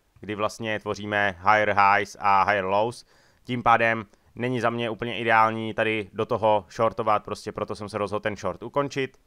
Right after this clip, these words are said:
S tím, že jaký je teda moje očekávání teďka. V podstatě něco podobného, jako vlastně jsme měli tady ten setup, nebo tady ten setup, který jsem otevíral,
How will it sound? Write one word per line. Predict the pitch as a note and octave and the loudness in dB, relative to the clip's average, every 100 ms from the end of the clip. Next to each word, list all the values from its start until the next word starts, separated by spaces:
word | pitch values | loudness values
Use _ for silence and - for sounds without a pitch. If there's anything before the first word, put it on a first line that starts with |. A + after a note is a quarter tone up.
| _ _ _ _ | _ _ _ _
S | |
tím, | - C3 | -10 -4
že | B2 A#2+ | 0 0
jaký | A#2 A#2+ | 0 -4
je | |
teda | A2+ A2+ G#2 - | 0 0 0 -2
moje | G#2+ G#2 | -6 -6
očekávání | A2 A2 G#2 G2+ G2+ G2+ | -4 2 4 4 0 -4
teďka. | B2+ - F#2 - _ _ _ _ _ _ _ _ _ _ _ | -6 -4 -6 -8 _ _ _ _ _ _ _ _ _ _ _
V | |
podstatě | - C3 C#3 B2+ B2+ A2+ _ _ _ _ | -10 -4 -2 0 2 0 _ _ _ _
něco | A2+ B2+ C#3+ | -6 -2 0
podobného, | B2+ B2+ B2+ A#2 A#2 A2 - _ | 2 0 2 2 4 2 -2 _
jako | A2 A2 A#2 | -4 -2 0
vlastně | A2 A#2 G2+ | -2 -4 -10
jsme | A2+ | -8
měli | A2 G#2 | -4 -4
tady | G2+ A2 | -2 -2
ten | G#2+ G#2+ | -2 -4
setup, | G2 B2 C#3+ - _ _ _ _ _ _ _ _ - | -4 0 2 0 _ _ _ _ _ _ _ _ -8
nebo | G2+ G#2 F#2+ - _ _ _ _ _ _ _ _ | -2 0 0 -4 _ _ _ _ _ _ _ _
tady | A#2+ C#3+ | -2 0
ten | C#3 C3 | 0 -2
setup, | C3+ A#2+ A#2 | -2 2 2
který | - A#2 A2+ | 0 -8 -6
jsem | A#2 | -6
otevíral, | A2 A2 A2 G#2 G2+ G2+ | -6 -6 -4 0 0 0